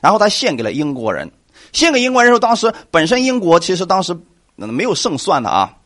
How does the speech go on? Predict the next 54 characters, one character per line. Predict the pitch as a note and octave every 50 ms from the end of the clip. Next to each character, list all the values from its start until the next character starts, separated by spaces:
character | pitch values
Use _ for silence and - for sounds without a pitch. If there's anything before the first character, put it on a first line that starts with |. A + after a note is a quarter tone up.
| _
但 | - - C#3+
是 | D3+
因 | E3 G3
为 | G3+ G3
就 | F3+ G3 D#3+ A#2+
有 | A#2 B2
这 | B2+ F3
个 | E3+ C#3
无 | B2 A#2 D3
烟 | F#3+ G#3 G#3 G#3
炸 | - A#3+ -
药 | - C#3 C3
之 | B2 C#3+
后 | D#3+ - F3 D3+
呢， | B2 G#2 G2+ - _ _ _ _ _ _ _ _ _ _ _ _ _ _ _ _ _ _ _ _ _
非 | - - D3
常 | - G#2+ G#2+
厉 | A2+ G2+
害， | G#2 - - -
一 | C#3 E3+
下 | G3+ F#3 D#3
子 | C3+
反 | C#3 - - G#2 A2
败 | A2+ G#2+ F#2+
为 | E2+ E2
胜 | F2+ - - - B1
了。 | - - - _ _ _ _ _ _ _ _ _ _
那 | - C#3
么 | D3 C#3+
当 | - F#3 G3
时 | - F3+ E3+
这 | F#3
个 | E3
犹 | C#3+ C3
太 | C3+ C#3 C3+
人 | B2 B2+
就 | B2+
给 | B2 - A#2 A2 G#2+ G2 - _ _ _ _ _
英 | - C3+ C#3 C#3+ C#3
国 | B2+ A#2 A2 A2 A2 - -
当 | - B2+ B2+
时 | - - A#2+
的 | A2 G#2+
执 | - C3
政 | B2 B2+ B2+ A2+
者 | -
说 | - - G#2+
了 | F#2+ D#2 - _ _ _ _ _ _ _ _ _ _ _ _ _ _ _ _ _ _
：“我 | - -
可 | - - G3+
以 | G3+
把 | D3 A2
这 | A#2+ E3+
个 | D#3+ C3+ -